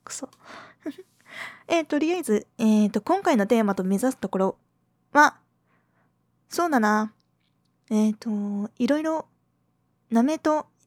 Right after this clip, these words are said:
あえぎの演技が終わったので、もう一回追加で、ちょっとくださいっていう、レベ-、あの、し-、演技力がレベルアップしたって言われたので、それをね、まあ、うーん、そうだな。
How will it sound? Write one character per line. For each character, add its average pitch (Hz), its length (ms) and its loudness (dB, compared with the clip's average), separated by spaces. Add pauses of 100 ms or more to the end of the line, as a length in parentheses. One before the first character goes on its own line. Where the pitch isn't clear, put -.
(420)
あ 240 100 6
え 269 120 4
ぎ 277 120 -2
の 269 140 0
演 269 200 2
技 196 80 0
が 185 120 -2
終 196 180 0
わ - 20 -20
っ - 80 -20
た 220 100 -4
の 185 120 -4
で、 220 240 0 (920)
も 320 100 -4
う 370 40 -2
一 381 60 -8
回 339 360 0 (280)
追 285 260 -4
加 277 140 -4
で、 277 320 -2 (200)
ち - 120 -14
ょ - 20 -20
っ - 60 -20
と 220 300 -2
く 214 100 -6
だ 214 100 -2
さ 233 160 -4
い 214 80 0
っ 214 60 -8 (280)
て 202 100 -6
い 202 140 -6
う、 214 60 -14 (160)
レ 240 160 0
ベ-、 - 200 -6 (180)
あ 226 160 -2
の、 202 120 -4
し-、 - 120 -12 (240)
演 302 200 -2
技 381 120 -4
力 285 200 -2
が 196 100 -2
レ 196 100 -2
ベ 233 120 2
ル 240 120 0
ア 247 40 -2
ッ 240 40 -6
プ - 160 -10
し - 60 -10
た 202 120 -8
っ - 20 -10
て - 60 -20 (120)
言 208 120 -4
わ 196 60 -4
れ 208 80 -6
た 208 120 -8
の 202 100 -6
で、 233 420 -8 (720)
そ - 140 -10
れ 302 120 -8
を 311 80 -10
ね、 330 360 -12
ま 269 300 2
あ、 - 20 0
う 208 220 -2 (280)
ー 294 440 -6
ん、 294 60 -8
そ 339 140 -10
う - 20 -6
だ 294 100 0
な。 233 360 -2